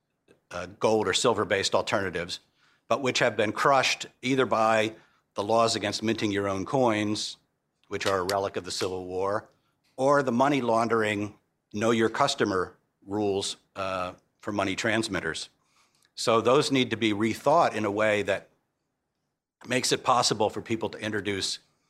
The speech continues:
money transfer systems that aren't rooted through the Federal Reserve System,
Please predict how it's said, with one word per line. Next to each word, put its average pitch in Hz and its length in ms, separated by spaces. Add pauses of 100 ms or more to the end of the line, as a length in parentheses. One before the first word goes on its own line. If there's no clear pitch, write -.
(640)
money 123 240
transfer 139 460
systems 107 520
that 107 220
aren't 123 260
rooted 107 340
through 104 160
the 95 60
Federal 101 260
Reserve 98 320
System, 78 460